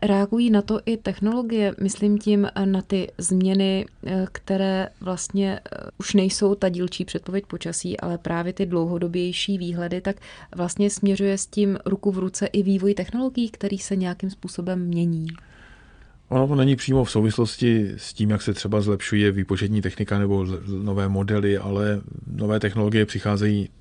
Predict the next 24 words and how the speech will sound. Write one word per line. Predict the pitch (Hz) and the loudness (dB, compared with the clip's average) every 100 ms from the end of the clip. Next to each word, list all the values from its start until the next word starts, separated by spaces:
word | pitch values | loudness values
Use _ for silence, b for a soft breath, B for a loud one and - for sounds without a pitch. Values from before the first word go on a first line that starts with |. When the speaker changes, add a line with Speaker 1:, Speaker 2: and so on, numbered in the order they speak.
| _ | _
Speaker 2:
tak | 98 - | -8 -2
nějak | 104 98 | 0 0
sami | 113 110 | -2 -2
o | 104 | -2
sobě. | - 101 101 98 113 B B | -2 0 2 0 -2 B B
A | 110 | -2
naopak | 107 110 107 104 | 2 2 2 0
spíš | 110 117 | -2 0
je | |
tam | 117 110 - - | 0 -2 -4 -10
obrácená | 110 110 107 - 104 107 | 0 2 2 2 2 4
vazba, | 101 101 104 | 2 2 2
že | 107 107 | 2 0
díky | 101 131 139 110 | 2 2 2 2
novým | 101 110 110 | 2 2 0
technologiím | 101 - 104 104 101 104 110 B B B | -2 0 0 4 4 4 2 B B B
máme | 113 104 110 | 0 2 2
přesnější | - 101 110 107 - 104 | 2 0 2 2 2 2
data | 95 - 101 107 | 2 2 0 -2
a | 98 98 98 | -2 -2 0
můžeme | 98 98 104 101 | 0 2 2 2
z | 104 | 0
nich | 98 | -2
vycházet, | 95 - 98 101 | -2 -2 0 0